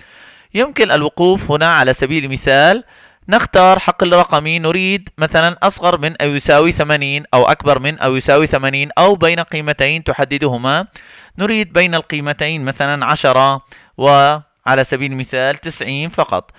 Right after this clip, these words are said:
انقر على موافق، يتم عرض جميع القيم بين عشرة وتسعين. إذن يمكن إنشاء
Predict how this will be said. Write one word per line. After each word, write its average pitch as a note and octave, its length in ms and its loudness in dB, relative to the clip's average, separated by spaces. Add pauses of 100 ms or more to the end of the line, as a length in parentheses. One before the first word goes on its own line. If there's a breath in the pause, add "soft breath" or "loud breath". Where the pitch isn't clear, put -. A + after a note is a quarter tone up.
(220 soft breath)
انقر E3 280 0
على D#3 280 6
موافق، C3 560 0 (260 soft breath)
يتم E3 300 0
عرض D3+ 220 4
جميع C#3+ 280 -2
القيم D3 400 -2
بين B2 200 0
عشرة A#2+ 640 2 (180)
وتسعين. A#2 760 2 (500 soft breath)
إذن G3+ 260 0
يمكن E3+ 640 -4 (1300 soft breath)
إنشاء E3+ 560 2